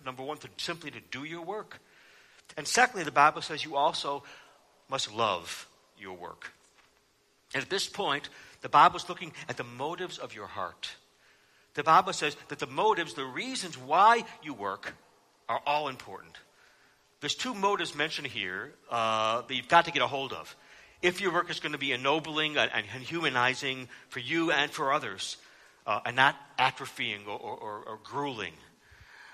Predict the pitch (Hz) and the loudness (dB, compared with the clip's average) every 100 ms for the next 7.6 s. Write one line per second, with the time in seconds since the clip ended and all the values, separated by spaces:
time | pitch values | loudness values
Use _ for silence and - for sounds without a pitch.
0 | - - - - - 135 151 143 120 95 | -20 -20 -20 -20 -12 -4 -2 -2 -4 -6
1 | 92 - - _ _ _ - - - - | -6 -16 -20 _ _ _ -20 -18 -16 -8
2 | - 226 - 220 190 175 170 147 151 135 | -2 0 -2 -8 -2 0 0 -6 -14 -14
3 | - 156 180 170 170 170 156 123 - - | 0 2 2 0 -2 -2 -2 -4 -2 2
4 | 147 143 127 - - 147 143 139 - 107 | 2 2 -6 -8 -10 -8 -10 -12 -14 -12
5 | 98 95 85 80 _ _ _ _ _ _ | -12 -12 -16 -20 _ _ _ _ _ _
6 | - - - 147 147 120 - 156 135 110 | -20 -10 4 4 4 0 -2 0 0 -2
7 | 107 - 113 101 85 | -6 -4 0 0 -2